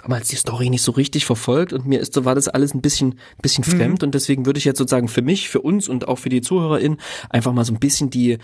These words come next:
Speaker 1: Geschichte der Vampire auf Innistrad noch mal kurz Revue passieren, Revue passieren lassen, damit klar ist, wer sind da überhaupt die Akteure, wer kommt da überhaupt zur Party,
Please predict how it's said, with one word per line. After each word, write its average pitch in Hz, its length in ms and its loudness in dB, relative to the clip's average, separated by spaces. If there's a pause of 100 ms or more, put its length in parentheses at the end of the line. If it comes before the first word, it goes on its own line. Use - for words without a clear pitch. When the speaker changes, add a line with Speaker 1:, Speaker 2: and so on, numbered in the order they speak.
(140)
Speaker 1:
Geschichte 143 360 0
der 127 120 2
Vampire 123 420 0
auf 117 140 -2
Innistrad 127 420 0
noch 123 120 -2
mal 120 100 0
kurz 151 300 0
Revue 131 200 0
passieren, 110 640 0 (220)
Revue 127 200 0
passieren 113 340 0
lassen, 113 240 0
damit 113 220 0
klar 117 180 2
ist, - 140 -4 (120)
wer 113 120 2
sind 143 160 0
da 143 60 4
überhaupt 123 360 0
die - 80 0
Akteure, 127 340 0
wer 117 120 0
kommt 175 180 2
da - 40 2
überhaupt 123 340 -4
zur 113 180 0
Party, 180 560 -2